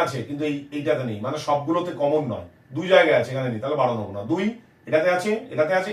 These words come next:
এটাতে আছে, তাহলে দুই নিলাম। ছয়, যে কোনো একটা লাইনকে ধরবে, আগে, যেটা আগেও বলেছিলাম, ছয় এটাতে আছে, এটাতে আছে, এটাতে আছে, তিন জায়গাতেই আছে ছয়।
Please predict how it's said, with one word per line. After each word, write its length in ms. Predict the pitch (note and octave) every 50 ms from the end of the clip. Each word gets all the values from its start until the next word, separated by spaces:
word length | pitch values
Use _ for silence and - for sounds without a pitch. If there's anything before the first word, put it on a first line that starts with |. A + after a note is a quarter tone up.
| D#3
এটাতে 220 | D3+ C#3+ A2+ B2+ B2 A#2
আছে, 100 | A2 A#2 A2
তাহলে 180 | B2 A#2+ A#2 A2
দুই 100 | A#2 A#2 A2 G#2+
নিলাম। 220 | G2+ F#2 F#2+ F#2 F#2 - _ _ _ _ _ _ _ _ _ _ _ _ _ _ _ _ _ _ _ _ _ _ _ _ _ _ _ _ _ _ _ _ _ _ _ _ _ _ _ _ _ _ _ _ _ _ _
ছয়, 320 | - - D#3 D#3 E3+ F#3 G3+ G#3+ - - C3+
যে 60 | F#3 F#3+
কোনো 120 | - B3 B3 A#3 G#3
একটা 160 | - - A#3 A3 G#3+
লাইনকে 280 | G#3+ G3+ G3 F#3+ F#3 E3 D#3+
ধরবে, 180 | D3+ C#3 B2+ C3 C3
আগে, 100 | - D#3 D3+
যেটা 120 | E3+ E3+ - -
আগেও 160 | - F3+ F3 D#3+ D3+
বলেছিলাম, 340 | C#3 B2 A#2 A2 G2 F#2+ F#2+ - _ _ _ _ - -
ছয় 280 | E3 D#3+ F3 F#3 G3 -
এটাতে 280 | D3+ D#3 F3 E3+ F3+ F3+
আছে, 320 | F3+ F3 F3+ F#3+ G3 G#3+ - - _ _ _ -
এটাতে 280 | C#3+ D#3+ E3 F3 F#3
আছে, 200 | F3+ F3+ F3+ G3+
এটাতে 320 | G#3 - D3+ D3+ D3+ D3 C3
আছে, 200 | A#2 - C3+ C3
তিন 200 | D#3+ D#3+ D#3 D3+
জায়গাতেই 380 | D3 C#3+ C3+ B2 A#2+ A#2 G#2
আছে 140 | G2+ - - -
ছয়। 240 | - - A2 F2+ F#2